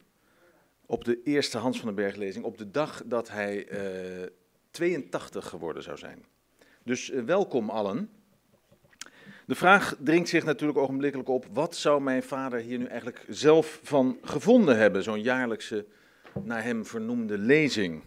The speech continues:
Welnu, ik denk dat hij zich zou hebben verscholen achter de bescheiden, "het gaat niet om mij, het gaat om de inhoud", eh, façade.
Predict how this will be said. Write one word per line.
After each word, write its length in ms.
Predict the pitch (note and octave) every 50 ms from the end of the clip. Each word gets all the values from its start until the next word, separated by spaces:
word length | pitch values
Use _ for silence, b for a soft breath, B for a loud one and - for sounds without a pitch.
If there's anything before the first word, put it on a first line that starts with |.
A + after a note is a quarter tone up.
| - _ _ _ _ _ _ _ _ _ _ _ _ _ _ _ _ _ _ _ B B B B B B B B B B B B
Welnu, 360 | - A2+ A#2+ B2+ C3 D3+ E3
ik 220 | D#3+ D3 D3+ B2 A2
denk 320 | D3 D3 D3+ B2+ - -
dat 160 | C3 C3+ C3
hij 100 | - C3
zich 240 | G#2+ G2+ A#2 A#2+ A#2
zou 180 | - C3+ A2+ G#2
hebben 340 | A#2+ A2+ G2+ G#2 G#2 G2 G2
verscholen 580 | - A2+ - - - B2 A#2+ A#2+ A2+ A2 G#2+
achter 360 | - G2+ - - - G#2+ F#2+
de 220 | F2 G#2 G2+ G2+ G2
bescheiden, 840 | F#2 G2 - - - - A#2 G#2+ G#2 G2+ G2 G2 F#2 F#2 F2+ - B B B B B B B B B B B _
"het 120 | - -
gaat 220 | - - F2 E2 -
niet 200 | F2+ F2+ E2 -
om 100 | D#2+ F2
mij, 240 | F2 F2 F2 E2+ -
het 120 | - - -
gaat 200 | - F2 F2 F2
om 80 | F2
de 100 | E2+ F2+
inhoud", 560 | - F#2+ G#2+ A#2 A#2+ A#2 A#2 A#2 A#2 - - -
eh, 60 | G#2
façade. 720 | - - - - - - C3 A2 G#2 G#2 G#2+ C#3+ G3+